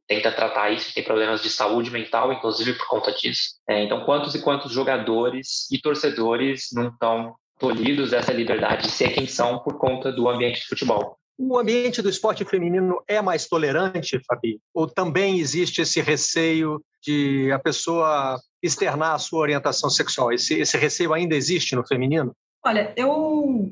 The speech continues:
Speaker 3: eu acho que talvez a gente tenha um ambiente um pouco mais tolerante. Eu acho que você faz uma observação interessante, assim. Tô falando por experiência, né, em primeira pessoa.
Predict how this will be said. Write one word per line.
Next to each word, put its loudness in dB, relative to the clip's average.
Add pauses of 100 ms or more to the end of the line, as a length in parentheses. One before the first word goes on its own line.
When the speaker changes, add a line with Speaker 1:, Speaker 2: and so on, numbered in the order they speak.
Speaker 3:
eu 2
acho 2
que 0
talvez 2
a 4
gente 0
tenha 2
um 4
ambiente 2
um -2 (160)
pouco 0
mais 2
tolerante. 0
Eu 0
acho 0
que -2
você 0
faz 0
uma 4
observação 2
interessante, 2
assim. 2
Tô 0
falando 2
por -4
experiência, 2
né, 4
em 4
primeira 0
pessoa. 2